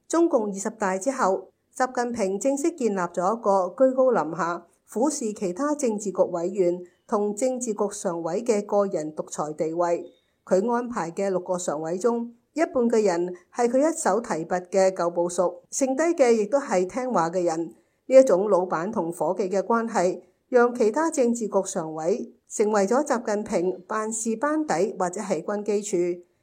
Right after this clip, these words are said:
又咁樣判斷，習近平喺今後嘅幾年入邊，最關注嘅係掌控現狀、防範惡化，而唔係求解難題。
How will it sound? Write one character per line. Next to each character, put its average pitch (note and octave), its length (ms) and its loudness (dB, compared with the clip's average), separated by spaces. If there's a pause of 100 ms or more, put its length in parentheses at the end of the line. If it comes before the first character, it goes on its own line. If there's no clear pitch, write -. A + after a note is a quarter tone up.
又 F3 200 0
咁 F3+ 220 -2
樣 A3 120 -2
判 G3+ 280 -2
斷， F#3 320 0 (220)
習 C4 180 0
近 C4 160 0
平 G3 200 -2
喺 A3+ 200 2
今 E4+ 180 2
後 C4+ 180 0
嘅 G3 260 2
幾 F#3+ 160 0
年 E3+ 160 -2
入 D#3+ 60 -4 (120)
邊， F3+ 280 0 (120)
最 G#3 240 0
關 B3 220 -6
注 A#3 200 -6
嘅 G3 240 0
係 F3+ 400 -4
掌 D#3+ 240 -4
控 F#3+ 220 -4
現 F3 180 -4
狀、 E3+ 340 -2 (120)
防 F3 220 4
範 F#3 240 -2
惡 F#3+ 160 0
化， G3 400 -2 (240)
而 A#3 60 -4 (100)
唔 A#3+ 100 0
係 B3+ 320 0
求 G3 240 2
解 G3 160 0
難 F3 300 -2
題。 E3 380 -4